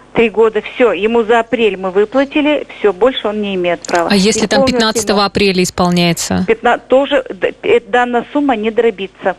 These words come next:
Speaker 1: полной
Speaker 2: Не др-,
Speaker 1: сумме.
Speaker 2: мгм. То есть если успел,
Speaker 1: Да.
Speaker 2: то всё равно
Speaker 1: Даже,
Speaker 2: получит.
Speaker 1: да,
Speaker 2: Мгм.
Speaker 1: первого апреля будет день рождения, значит, э, получит за весь апрель.
Speaker 2: Мгм.
Speaker 1: Сумма не дробится по дням.
Speaker 2: Хорошо, ещё один вопрос. Э,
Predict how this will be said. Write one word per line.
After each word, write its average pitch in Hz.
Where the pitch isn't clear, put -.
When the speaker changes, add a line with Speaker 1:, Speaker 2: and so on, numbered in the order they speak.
Speaker 1:
полной 220
Speaker 2:
Не 233
др-, 196
Speaker 1:
сумме. 180
Speaker 2:
мгм. 202
То 202
есть 214
если 226
успел, 233
Speaker 1:
Да. 294
Speaker 2:
то 214
всё 226
равно 269
Speaker 1:
Даже, 262
Speaker 2:
получит. 208
Speaker 1:
да, 196
Speaker 2:
Мгм. 202
Speaker 1:
первого 277
апреля 254
будет 226
день 233
рождения, 208
значит, 214
э, 156
получит 220
за 208
весь 214
апрель. 180
Speaker 2:
Мгм. 190
Speaker 1:
Сумма 262
не 214
дробится 185
по 185
дням. 175
Speaker 2:
Хорошо, 240
ещё 214
один 202
вопрос. 240
Э, 185